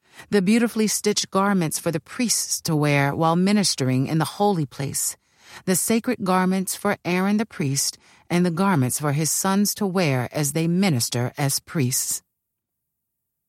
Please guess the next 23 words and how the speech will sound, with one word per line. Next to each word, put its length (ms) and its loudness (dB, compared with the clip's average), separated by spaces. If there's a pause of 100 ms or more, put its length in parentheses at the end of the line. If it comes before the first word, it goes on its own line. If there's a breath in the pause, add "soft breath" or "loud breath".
(1080)
So 160 0
the 140 2
whole 360 2
community 720 2
of 160 -2
Israel 600 0
left 360 0
Moses 600 -2 (360 soft breath)
and 160 4
returned 760 0
to 120 0
their 160 0
tents. 640 -4 (640)
All 300 4
whose 260 2
hearts 480 -2
were 80 0
stirred 560 0
and 120 2
whose 180 0
spirits 500 -2
were 140 0
moved 480 0